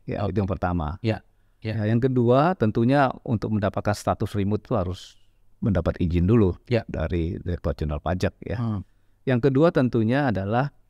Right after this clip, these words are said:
Speaker 1: eh, pemberian kenikmatan atau natura kepada seluruh pegawai dalam bentuk makan,
Speaker 2: Makanan.
Speaker 1: minuman,
Speaker 2: Iya.
Speaker 1: ya. Itu kepada seluruh pegawai itu,
Speaker 2: Hmm.
Speaker 1: itu pun diperlakukan sebagai, eh, bukan objek bagi
Speaker 2: Iya.
Speaker 1: penerimanya.
Speaker 2: Iya,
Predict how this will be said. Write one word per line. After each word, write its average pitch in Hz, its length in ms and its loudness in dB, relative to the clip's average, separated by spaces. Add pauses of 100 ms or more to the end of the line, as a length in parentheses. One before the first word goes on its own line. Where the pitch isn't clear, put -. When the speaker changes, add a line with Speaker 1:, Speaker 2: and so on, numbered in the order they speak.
(360)
Speaker 1:
eh, 101 480 0 (160)
pemberian 117 720 2 (560)
kenikmatan 113 720 0
atau 101 160 -2
natura 110 720 -2 (160)
kepada 101 400 -2
seluruh 127 320 0
pegawai 104 560 2
dalam 92 240 0
bentuk 90 320 -4
makan, 78 320 -2
Speaker 2:
Makanan. 107 400 0
Speaker 1:
minuman, 78 640 0
Speaker 2:
Iya. 104 160 -2
Speaker 1:
ya. 85 160 -4 (320)
Itu - 160 -8
kepada - 240 -2
seluruh 87 240 -2
pegawai 76 640 -2
itu, 107 320 2
Speaker 2:
Hmm. - 60 -20 (500)
Speaker 1:
itu - 240 -2
pun 117 400 4
diperlakukan 87 560 -2
sebagai, 90 640 -4 (100)
eh, 62 460 -10 (100)
bukan 95 320 -2
objek 120 400 2
bagi 117 240 0
Speaker 2:
Iya. 101 480 2
Speaker 1:
penerimanya. 82 800 -2
Speaker 2:
Iya, 104 320 -2